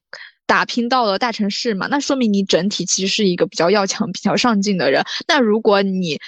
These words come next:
呃，都觉得自己嗯，就是感觉要这样走下去，你不可能说在教育上面你不为你的孩子支出很多吧，你不可能不鸡娃吧。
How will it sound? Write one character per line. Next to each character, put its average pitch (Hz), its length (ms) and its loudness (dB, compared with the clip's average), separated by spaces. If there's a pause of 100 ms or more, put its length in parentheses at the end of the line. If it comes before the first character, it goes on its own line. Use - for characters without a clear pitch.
(120)
呃， 196 220 2
都 269 200 2
觉 196 160 0
得 214 140 2
自 269 180 0
己 180 260 0 (260)
嗯， 190 360 0 (180)
就 240 120 2
是 226 180 0
感 190 220 -2
觉 196 220 0
要 202 320 2 (100)
这 262 120 0
样 208 300 -2
走 247 200 2
下 233 180 0
去， 220 220 -4
你 208 100 0
不 285 120 0
可 233 180 0
能 190 340 -2
说 311 300 0
在 302 140 2
教 302 220 2
育 247 60 0
上 226 180 0
面 214 140 0
你 185 60 -2
不 190 120 -4
为 262 140 2
你 220 60 -2
的 185 80 2
孩 196 200 0
子 220 120 -4
支 233 140 -4
出 254 140 2
很 214 160 2
多 190 140 4
吧， 180 200 4
你 202 80 -2
不 208 80 -4
可 226 160 0
能 185 280 -2 (240)
不 254 120 4
鸡 214 200 0
娃 208 240 4
吧。 - 160 -2